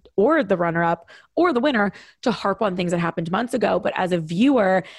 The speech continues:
I didn't really feel like I got closure from that. Um, I know there's time constraints, but I feel like Brandon was kind of warming up.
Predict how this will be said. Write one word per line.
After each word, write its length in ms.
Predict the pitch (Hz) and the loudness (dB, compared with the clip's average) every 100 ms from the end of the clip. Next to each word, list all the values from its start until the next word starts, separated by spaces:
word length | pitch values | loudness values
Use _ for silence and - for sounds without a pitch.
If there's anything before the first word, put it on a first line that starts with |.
| - - | -14 -4
I 80 | 480 | 0
didn't 140 | 622 | 2
really 220 | 605 587 554 | 4 2 4
feel 80 | 480 | 2
like 120 | 440 | 4
I 40 | |
got 160 | - - | 0 0
closure 380 | 269 233 247 269 | 2 2 2 0
from 160 | 277 | 0
that. 240 | 285 285 - | 2 0 -2
Um, 380 | 233 220 208 208 - | -2 -2 -2 -6 -4
I 40 | |
know 160 | 226 233 | 0 2
there's 160 | 233 220 | 0 -2
time 180 | 202 | -4
constraints, 420 | 196 220 233 220 - | -2 -4 -4 -4 -2
but 100 | 208 | -2
I 40 | |
feel 120 | 202 | 2
like 160 | 202 180 | 0 0
Brandon 320 | 190 185 214 | -2 0 -2
was 80 | 202 | -2
kind 180 | - 202 | -2 0
of 60 | |
warming 320 | 175 180 175 | 0 0 0
up. 220 | 175 - | 0 -2